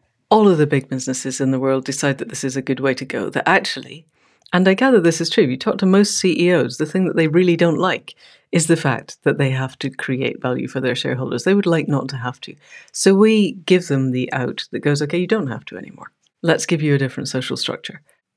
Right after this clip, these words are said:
What does the world look like? What happens to the financial markets? Because the people who make money out of the financial markets, you know, the giant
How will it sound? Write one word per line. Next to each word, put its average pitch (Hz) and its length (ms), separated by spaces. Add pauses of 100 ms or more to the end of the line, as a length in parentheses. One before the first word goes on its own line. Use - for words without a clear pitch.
(100)
What 262 140
does - 120
the 240 100
world 220 200
look 156 220
like? 220 360 (140)
What 240 240
happens 226 440
to 190 120
the 180 40
financial 151 520
markets? 190 400
Because 208 320
the 190 100
people 214 300
who 208 100
make 180 180
money 165 220
out 151 140
of 143 80
the 143 40
financial 143 420
markets, 127 340
you 170 60
know, 156 40
the 147 100
giant 156 380